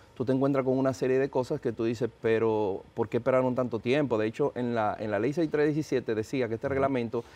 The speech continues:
Speaker 1: tenía un plazo de seis meses para, para hacerse.
Speaker 2: Sí.
Speaker 1: O sea, y tardó tres años. Y estamos hablando que dos años después, entonces, que comienzan a implementarlo. Y no solo eso, cuando tú, cuando te vas a la ley también, al artículo tres noventa y nueve,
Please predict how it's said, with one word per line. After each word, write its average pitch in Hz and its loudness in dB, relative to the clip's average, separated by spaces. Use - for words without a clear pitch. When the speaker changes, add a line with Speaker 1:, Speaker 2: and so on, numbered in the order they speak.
Speaker 1:
tenía 120 4
un 139 2
plazo 135 2
de 120 2
seis 117 2
meses 127 2
para, 98 2
para 101 0
hacerse. 101 0
Speaker 2:
Sí. 98 -10
Speaker 1:
O 107 -2
sea, 110 6
y 117 0
tardó 113 4
tres 135 4
años. 113 6
Y 120 6
estamos 117 4
hablando 139 6
que 120 2
dos 139 2
años 147 4
después, 143 2
entonces, 120 -2
que 127 2
comienzan 120 -2
a 113 0
implementarlo. 110 4
Y 117 2
no 127 4
solo 135 8
eso, 123 4
cuando 113 0
tú, 147 2
cuando 123 2
te 120 2
vas 139 6
a 165 8
la 170 8
ley 160 4
también, 156 2
al 120 4
artículo 127 0
tres 135 0
noventa 139 2
y 139 4
nueve, 127 2